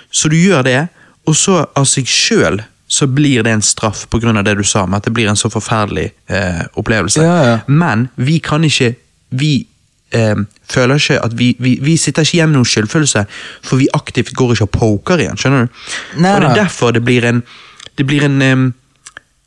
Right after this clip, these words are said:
Speaker 1: det blir en straff vi påfører en person uten å aktivt på en måte drive og straffe med fysisk, eller,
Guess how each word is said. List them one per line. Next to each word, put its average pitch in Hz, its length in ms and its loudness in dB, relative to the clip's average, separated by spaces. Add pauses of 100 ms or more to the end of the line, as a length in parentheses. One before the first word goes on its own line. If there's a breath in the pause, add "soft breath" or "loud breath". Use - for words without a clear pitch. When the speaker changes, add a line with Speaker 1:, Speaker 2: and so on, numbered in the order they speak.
(340)
Speaker 1:
det 139 140 0
blir 143 200 2
en 139 120 2
straff - 640 -4 (120)
vi 123 180 0
påfører 127 520 0
en 104 100 -2
person 110 440 0 (180)
uten 123 400 0
å 113 200 2 (140)
aktivt - 540 -6
på - 80 -2
en 104 80 2
måte 101 220 0
drive 110 240 0
og 101 220 -2 (100)
straffe - 800 -4
med 95 300 -2
fysisk, - 720 -4
eller, 85 240 -6